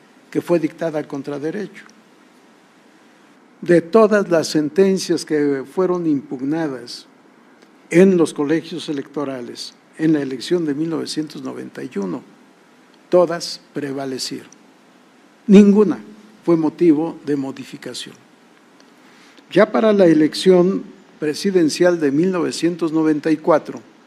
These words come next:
habíamos pasado por la reforma, nueva reforma electoral de mil novecientos noventa y tres. Una reforma sumamente importante para la historia del derecho electoral mexicano.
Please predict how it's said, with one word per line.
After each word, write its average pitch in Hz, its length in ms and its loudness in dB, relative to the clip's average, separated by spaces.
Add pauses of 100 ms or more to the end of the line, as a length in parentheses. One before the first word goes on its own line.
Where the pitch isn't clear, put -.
(520)
habíamos 165 560 2
pasado 165 520 -6
por 143 200 -8
la 147 140 -2
reforma, 147 640 -2 (260)
nueva 156 340 -4
reforma 139 600 -6 (560)
electoral 147 720 -2 (640)
de 143 140 -2
mil 170 240 4
novecientos 147 680 0
noventa 135 400 -6
y 139 60 -6
tres. 175 480 -10 (1800)
Una 226 220 8
reforma 185 640 6
sumamente 190 640 4
importante 160 760 0
para 143 240 -4
la 131 120 -6
historia 156 420 -4
del 151 180 -6
derecho 147 380 -6
electoral 139 500 -8
mexicano. 160 540 -8